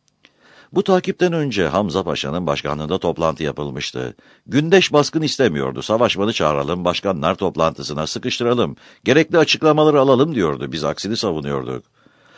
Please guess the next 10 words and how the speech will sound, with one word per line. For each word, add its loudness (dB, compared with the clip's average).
Bazı 4
tereddütlerimiz 2
yok 0
değildi. -4
Savaşman 0
İngilizlere -4
gidiyor, -4
daha 4
sonra -4
sia'ya. -4